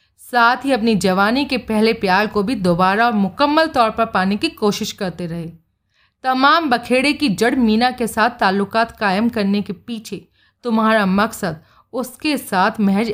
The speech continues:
ऐश करना नहीं था। ये तुम्हारा लॉन्ग टर्म प्लानिंग का एक अहम हिस्सा था, इसलिए तुमने अपने ताल्लुकात को रंजना पर जाहिर होने दिया।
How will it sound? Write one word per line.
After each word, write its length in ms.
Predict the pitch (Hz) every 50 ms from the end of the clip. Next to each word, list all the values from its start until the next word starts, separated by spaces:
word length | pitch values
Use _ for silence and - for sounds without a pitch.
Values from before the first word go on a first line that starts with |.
| - -
ऐश 260 | 208 202 214 208 -
करना 300 | - 262 254 262 277 285
नहीं 240 | 285 285 285 311 311
था। 180 | 311 240 202 165 165 - - _ _ _ _ _ _ _ _ _ _ _
ये 320 | 170 190 196 208 247 285 294
तुम्हारा 640 | 302 - 196 185 175 175 175 170 165 165 160 160
लॉन्ग 600 | 208 240 220 185 170 175 190 214 226 240 254 233 240
टर्म 200 | 202 185 190 220 214
प्लानिंग 480 | - - 185 175 175 190 220 233 220
का 120 | - 185 180
एक 260 | 180 180 202 - -
अहम 460 | - - - 202 196 170 190 208 220
हिस्सा 420 | 190 180 208 196 - - - 196 175
था, 280 | - 170 165 160 - _ _ _ _ _ _ _ _ _ _ _ _ _ -
इसलिए 340 | 262 254 - 339 392 392
तुमने 360 | - - 233 214 202 196 226 262
अपने 260 | 262 - 233 233 233
ताल्लुकात 600 | 240 233 190 175 208 240 240 240 226 196 180 175 -
को 120 | - 269
रंजना 440 | 262 220 185 185 170 196 185 185 180
पर 180 | 180 254 277
जाहिर 300 | 240 208 262 247 269 277
होने 260 | 269 233 208 190 180 165
दिया। 280 | 160 160 156 160 165